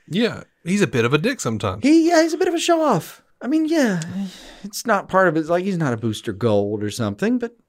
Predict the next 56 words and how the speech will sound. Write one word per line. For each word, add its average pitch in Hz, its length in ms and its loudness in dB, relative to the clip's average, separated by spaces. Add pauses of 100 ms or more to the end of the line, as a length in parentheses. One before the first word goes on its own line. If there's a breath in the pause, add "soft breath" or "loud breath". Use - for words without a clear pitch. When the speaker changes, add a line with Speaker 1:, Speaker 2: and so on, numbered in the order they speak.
Speaker 1:
Right. 98 400 -2 (500)
Speaker 2:
his 214 380 2
own 170 220 4
humble 135 500 4
way 117 220 8
of 110 120 6
showing 110 320 2
off 113 300 2
is 120 220 -2
just - 400 -8
stoically 110 500 0
ta-, 117 200 0
being 110 200 0
able 104 200 0
to 98 40 -8
take 101 240 -2
a 95 80 -4
hit. 110 340 -4 (320)
Okay. 214 300 -8
Speaker 1:
That's 104 220 2
the 135 100 2
version 151 360 2
of 160 120 0
Superman 160 460 0
I 156 80 2
would 151 160 2
have 107 200 0
written 170 280 -2
if 151 180 -6
Bruce 127 320 -2
Campbell 165 320 0
was 104 140 -6
starring. 104 500 -8
Speaker 2:
<laughs> - 60 -16
Yes. 143 640 0 (1800 loud breath)
Speaker 1:
And - 60 -2
Speaker 2:
Just, 110 140 8
Speaker 1:
that's 117 140 2
the 131 80 6
Speaker 2:
just 117 100 8
Speaker 1:
thing 135 100 6
that - 80 8
I've 135 60 10
Speaker 2:
takes, 127 100 8
Speaker 1:
always 139 200 8
Speaker 2:
like, 147 40 6
Speaker 1:
wanted 135 100 6
to 113 60 0
see, 180 140 6
by 120 100 4
the 139 80 8
way, 156 60 8
Speaker 2:
fourteen 139 180 4
Speaker 1:
too. 175 140 8
Speaker 2:
hits 156 300 6
and 113 380 0